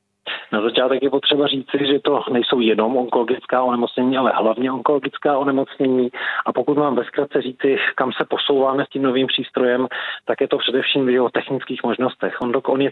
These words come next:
citlivější, dokáže zachytit více radioaktivity. A to je to, co vlastně určuje to, jak přesnou my uděláme diagnózu.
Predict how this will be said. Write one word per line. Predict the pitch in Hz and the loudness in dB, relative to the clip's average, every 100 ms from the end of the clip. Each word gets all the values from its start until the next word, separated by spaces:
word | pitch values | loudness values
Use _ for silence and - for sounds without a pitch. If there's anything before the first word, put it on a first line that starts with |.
| - | -2
citlivější, | 135 131 123 113 104 - 107 | -2 0 2 2 0 -2 -2
dokáže | 107 127 123 127 | -2 0 0 0
zachytit | 123 - 139 - 117 | 0 -2 -10 -10 -8
více | 127 - 143 | -8 -4 0
radioaktivity. | 131 123 110 107 - 104 98 - - - - | 0 2 2 0 -4 -6 -6 -8 -6 -4 -2
A | |
to | 151 | 0
je | 151 | 0
to, | |
co | 151 147 | 0 0
vlastně | 143 156 131 | 0 -2 -4
určuje | 131 - 139 - | -4 0 0 0
to, | 127 | 0
jak | 120 120 | 0 0
přesnou | - 127 127 | -4 -4 -2
my | 120 | -2
uděláme | 117 120 117 120 | 0 0 0 0
diagnózu. | 113 110 113 107 95 | 0 0 0 -2 -2